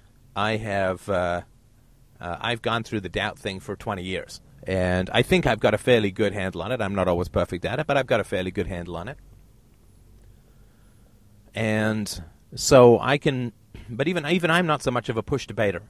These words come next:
I do try and tell people, um, uh, the principles and not what to do. The principles, not what to do. I don't say to people, "Leave your family, don't leave your family."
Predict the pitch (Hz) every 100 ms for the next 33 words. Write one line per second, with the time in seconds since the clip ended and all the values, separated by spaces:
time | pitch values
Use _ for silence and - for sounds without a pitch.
0 | - - - - - - - - - -
1 | - - - - - - - - - -
2 | - 98 98 117 - 101 95 87 92 85
3 | 92 92 90 87 85 82 80 - - -
4 | - - - 90 98 180 165 107 - -
5 | - - - - - - 101 98 98 -
6 | - 101 104 120 104 - - - - _
7 | - - - - - - - - 107 -
8 | - 156 147 104 - - - 98 104 107
9 | 104 92 101 85 - - - - - -
10 | - 104 107 - 98 92 104 - 92 117
11 | 107 101 95 90 90 101 80 92 90 90
12 | 135 117 -